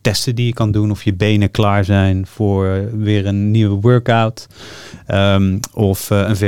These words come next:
O twee max, eh, eh, test. Dus, eh, het is echt een heel compleet horloge. Ik vind hem er iets wat saai uitzien. Eh, in vergelijking met, eh, met, eh,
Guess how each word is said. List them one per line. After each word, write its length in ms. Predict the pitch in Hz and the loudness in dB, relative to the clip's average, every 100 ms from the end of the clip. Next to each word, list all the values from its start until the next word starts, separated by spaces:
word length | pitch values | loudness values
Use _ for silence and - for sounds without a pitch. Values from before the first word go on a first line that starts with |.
| 98 | 0
O 40 | |
twee 200 | - 98 | 0 0
max, 420 | 98 110 - - | 2 0 -2 -4
eh, 440 | 117 101 95 92 101 | -2 -2 -2 -4 -6
eh, 60 | 92 | -4
test. 320 | 101 101 - | -4 -4 -6
Dus, 240 | 95 92 | -6 -4
eh, 80 | - | -2
het 100 | 95 | 0
is 80 | 110 | 0
echt 180 | 117 127 | 2 4
een 60 | |
heel 220 | 127 131 135 | 6 6 4
compleet 340 | 123 123 113 | 2 2 2
horloge. 360 | 107 107 117 139 | 2 2 2 0
Ik 320 | 170 - - | -4 -10 -8
vind 180 | - 127 | 0 4
hem 100 | 120 | 4
er 80 | 120 | 4
iets 180 | 139 120 | 0 -2
wat 140 | - | -2
saai 360 | - 143 120 117 | 0 2 2 2
uitzien. 440 | 107 120 185 214 - _ _ - | 2 0 -2 -4 -8 _ _ -12
Eh, 300 | - 110 110 107 | 0 2 4 2
in 180 | - 131 | 2 0
vergelijking 560 | 110 - 107 107 104 104 | 2 2 2 2 2 2
met, 320 | 101 101 - | 2 0 -2
eh, 200 | 110 101 95 - - - - - | 0 2 0 -4 -14 -20 -20 -4
met, 360 | 107 104 - | 0 0 0
eh, 80 | 107 | -2